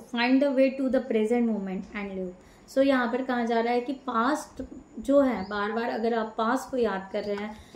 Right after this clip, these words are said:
तो उसको छोड़ देना है। Past चला गया है, पास्ट ख़त्म हो गया है, पास्ट कभी रिटर्न नहीं आता है, ओके? जो पास्ट है,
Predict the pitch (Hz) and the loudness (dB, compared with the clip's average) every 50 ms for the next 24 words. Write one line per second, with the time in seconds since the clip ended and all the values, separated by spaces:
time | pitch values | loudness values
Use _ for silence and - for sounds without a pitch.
0 | - - - 262 240 - - 302 294 - - 254 233 226 226 226 220 208 190 190 | -12 -4 -2 -2 -2 -2 -2 -4 -4 -2 2 4 6 6 6 4 2 -2 -4 -6
1 | 185 185 185 190 190 - - - - - - - - - 254 240 240 294 294 - | -8 -8 -10 -12 -12 -14 -18 -20 -20 -20 -20 -20 -10 -4 0 2 2 2 2 0
2 | - - 240 226 226 220 233 233 240 247 247 240 247 262 277 262 - 240 220 226 | 0 2 4 6 6 6 4 2 0 0 -2 -2 -2 -2 -4 -2 -2 -2 0 0
3 | 240 240 - - 240 226 233 226 220 226 220 202 202 214 202 202 214 214 214 226 | 0 -2 -4 -8 -6 -4 -2 0 0 0 0 -2 -4 -4 -6 -6 -6 -6 -6 -6
4 | 262 262 - - - - - - - 247 240 262 302 294 - - - 269 233 214 | -8 -8 -10 -16 -20 -20 -20 -8 -4 -2 0 0 0 -2 -4 -8 -6 -2 2 4
5 | 240 247 226 220 220 - 226 226 233 226 214 208 202 190 185 185 185 185 185 190 | 4 4 4 2 2 2 2 2 2 2 0 -2 -2 -6 -8 -8 -8 -10 -10 -10
6 | 190 196 196 - - - - - - - - - - 220 220 220 262 277 277 277 | -10 -12 -14 -16 -20 -20 -20 -20 -20 -20 -16 -8 -4 -4 0 2 2 0 0 -2
7 | - - - - - - - - - - - - - - - _ _ _ - - | -6 -14 -20 -20 -20 -20 -10 -6 -4 -4 -4 -6 -10 -20 -20 _ _ _ -20 -20
8 | - - - - - - - - - - - - 269 220 285 285 285 - 226 220 | -20 -20 -20 -20 -20 -20 -20 -20 -20 -20 -10 -6 2 4 4 4 4 4 4 4
9 | 226 254 - - - 247 220 - - | 4 2 0 0 -2 -2 -2 -2 -6